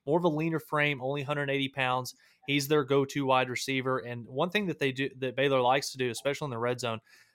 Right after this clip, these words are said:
very, very similar to Austin Sogner, they like to use the title, uh, the tight end, utilizing him in goal-to-goal situations. He's got four touchdowns so far this year.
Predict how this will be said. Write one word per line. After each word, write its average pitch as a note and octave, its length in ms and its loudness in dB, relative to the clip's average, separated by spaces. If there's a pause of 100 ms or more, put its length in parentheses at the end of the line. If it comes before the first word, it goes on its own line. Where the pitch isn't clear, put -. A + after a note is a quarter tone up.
(360)
very, D#3 400 4
very E3+ 240 2
similar D3+ 420 -2
to C3+ 180 0
Austin C3 320 0
Sogner, C3 320 0
they A#2+ 140 -4
like A#2+ 360 0
to C3 100 -8
use B2 260 -4
the - 100 -16
title, A#2+ 540 -2
uh, A#2+ 160 -2
the A2 140 -10
tight A#2+ 320 0
end, G#2 200 -10
utilizing B2 540 0
him B2 240 -2
in A2+ 80 -8
goal-to-goal A#2+ 440 -4
situations. B2 640 -6
He's B2 140 -8
got B2 200 -4
four B2+ 180 -2
touchdowns A#2+ 540 -4
so B2 120 -2
far A#2+ 200 -4
this A#2+ 220 -8
year. B2 240 -2